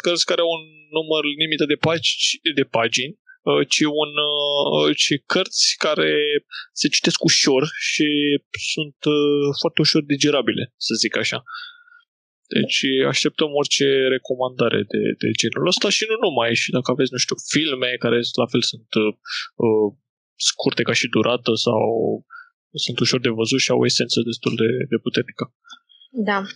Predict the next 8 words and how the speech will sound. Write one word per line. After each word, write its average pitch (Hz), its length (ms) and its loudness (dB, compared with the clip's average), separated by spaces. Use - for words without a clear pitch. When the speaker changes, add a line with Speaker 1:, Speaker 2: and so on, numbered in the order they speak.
Speaker 2:
A, 240 240 0
și 240 120 -2
am 208 120 2
uitat 233 320 -2
pentru 190 340 -4
recomandări 185 680 0
de 175 160 -2
filme. 190 420 4